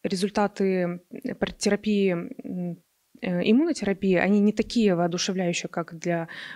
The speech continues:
пациентов с меланомой кожи, но тем не менее, по-, и для этого достаточно редкого заболевания, м, так или иначе ведутся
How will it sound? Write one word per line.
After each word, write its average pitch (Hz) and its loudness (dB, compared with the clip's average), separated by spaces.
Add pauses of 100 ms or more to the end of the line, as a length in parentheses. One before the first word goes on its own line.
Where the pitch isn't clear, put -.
пациентов - -4
с - -8
меланомой 185 -2
кожи, 294 -2 (240)
но 208 2
тем 208 2
не 208 2
менее, 247 2
по-, 175 -4 (380)
и 190 -2 (260)
для 175 -2 (360)
этого 233 2
достаточно 190 0
редкого 180 -2
заболевания, 180 0 (540)
м, 175 -2
так 185 -2
или 180 0
иначе 180 -2
ведутся 170 -6